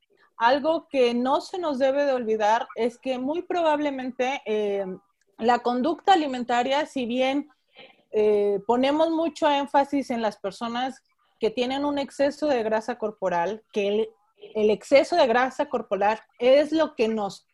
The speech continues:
Eh, nos representa un factor de riesgo, y de entrada aquí tendríamos que empezar a cambiar el contexto de las personas con un índice de masa corporal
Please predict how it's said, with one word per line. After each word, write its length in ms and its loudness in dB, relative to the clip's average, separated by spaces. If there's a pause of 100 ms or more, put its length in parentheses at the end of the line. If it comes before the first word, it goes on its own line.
(260)
Eh, 520 -4 (460)
nos 180 -2
representa 600 -2
un 80 -8
factor 380 -2
de 120 0
riesgo, 460 -2
y 140 -4
de 80 0
entrada 340 0
aquí 200 -6
tendríamos 520 -6
que 80 -10
empezar 320 -2
a 100 0
cambiar 340 2
el 140 2
contexto 600 -2
de 240 -2 (640)
las 260 2
personas 600 2
con 180 2
un 140 0
índice 380 0
de 100 0
masa 340 -2
corporal 640 -2